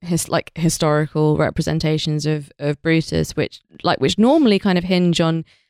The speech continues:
uh, like, his kind of fundamental decency and him wanting to do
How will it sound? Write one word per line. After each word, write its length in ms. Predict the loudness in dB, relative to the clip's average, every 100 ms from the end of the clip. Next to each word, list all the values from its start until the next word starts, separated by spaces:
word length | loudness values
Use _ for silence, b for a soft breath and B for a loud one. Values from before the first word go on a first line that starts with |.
| _ 0
uh, 200 | 0 2
like, 200 | 0 -2
his 180 | -2 0
kind 160 | 2 0
of 60 |
fundamental 800 | 0 0 0 0 0 -2 -4 -2
decency 760 | 0 0 0 -4 -2 0 2
and 100 | 2 2
him 220 | 2 4
wanting 360 | 2 2 -4
to 120 | -4 -2
do 360 | 0 2 0